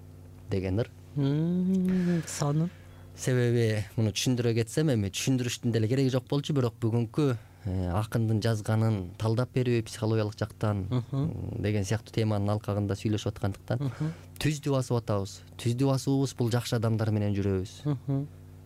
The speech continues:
Speaker 1: Э, кырды ашып атабыз, кыйынчылыктарды ашып атабыз.
Speaker 2: Мгм.
Speaker 1: Бирок адашып атабыз. Жакшы
Speaker 2: Мм.
Speaker 1: менен жүрсөң дагы, кыйынчылыкта жүрсөң дагы. Түндүн арты көрүнбөйт го, мала таң деген бул караңгылык жашоодо же болбосо бир,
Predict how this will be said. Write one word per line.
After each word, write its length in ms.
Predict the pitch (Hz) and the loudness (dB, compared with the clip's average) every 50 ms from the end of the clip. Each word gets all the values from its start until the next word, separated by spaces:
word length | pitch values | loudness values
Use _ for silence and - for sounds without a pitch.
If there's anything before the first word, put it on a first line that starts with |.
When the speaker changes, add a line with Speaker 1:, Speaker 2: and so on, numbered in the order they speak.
| - - - | -14 -8 -4
Speaker 1:
Э, 280 | 92 87 87 87 87 85 - | -2 -2 0 0 -2 -2 -2
кырды 300 | - - 120 127 127 127 135 | 0 0 2 2 2 2 2
ашып 300 | 127 - - 131 123 117 | 0 0 2 0 0 2
атабыз, 400 | - 117 110 107 110 107 - - | 2 2 2 2 0 -2 -4 -6
кыйынчылыктарды 680 | - 110 110 110 104 - 107 104 - - - 101 98 101 | -2 0 2 2 2 0 0 -2 -2 -2 -4 -2 0 0
ашып 220 | 101 - - 101 95 | -2 -2 -2 -2 -2
атабыз. 320 | - - 92 92 95 - 143 135 - - | -2 -2 -2 -2 -2 -4 -6 -6 -6 -6
Speaker 2:
Мгм. 160 | 147 143 139 147 - - - - - - - - | -6 -6 -6 -8 -12 -16 -20 -20 -20 -20 -10 -4
Speaker 1:
Бирок 240 | - 101 113 113 - | -2 0 0 0 0
адашып 380 | - 107 107 107 - - - 90 | -2 -2 -2 -2 0 -2 -2 -4
атабыз. 400 | - - - - - - - - - - - - - - - | -4 -4 -6 -8 -8 -12 -16 -18 -18 -20 -20 -20 -20 -8 -4
Жакшы 300 | 147 147 151 151 147 143 | -2 0 2 2 2 2
Speaker 2:
Мм. 80 | 143 151 | 4 4
Speaker 1:
менен 160 | 151 143 143 | 4 2 2
жүрсөң 380 | 131 123 - - 127 123 120 | 0 -2 -2 -2 0 0 2
дагы, 400 | 113 117 110 110 110 107 107 113 - - | 2 2 0 2 2 0 0 -2 -4 -2
кыйынчылыкта 500 | - 117 113 117 110 104 104 - - 95 90 90 | 0 2 2 2 0 -2 -6 -4 -2 -2 -2 -2
жүрсөң 280 | - - - 90 90 - | -4 -4 -4 -4 -4 -4
дагы. 140 | - 101 98 - - - - - - - - - - - - - | -6 -10 -14 -14 -16 -18 -18 -18 -16 -16 -16 -16 -18 -16 -6 -2
Түндүн 320 | - 131 143 147 147 147 147 | 0 0 2 2 2 2 2
арты 240 | 143 135 135 - 143 | 2 2 0 2 2
көрүнбөйт 440 | 139 143 143 139 143 139 143 135 - - | 4 4 4 2 2 2 2 0 -2 -4
го, 380 | - - 135 131 123 113 98 92 | -2 0 2 4 4 2 2 0
мала 260 | 92 107 120 135 139 131 | 0 2 2 2 2 2
таң 280 | - 143 135 139 135 127 | 2 2 2 4 4 2
деген 300 | 135 127 131 127 123 117 | 2 2 2 2 2 2
бул 240 | 131 131 127 113 - | 2 0 0 -2 -4
караңгылык 540 | - 131 139 131 131 135 127 131 131 - - | -2 0 2 2 2 2 2 2 0 0 0
жашоодо 580 | - 123 120 - 131 127 123 123 123 123 120 113 | -2 -2 0 2 2 2 2 2 2 2 2 2
же 80 | - 120 | 2 2
болбосо 420 | 120 123 123 123 120 - - 123 | 2 2 2 2 0 0 0 0
бир, 180 | 123 131 123 117 | 2 0 0 -2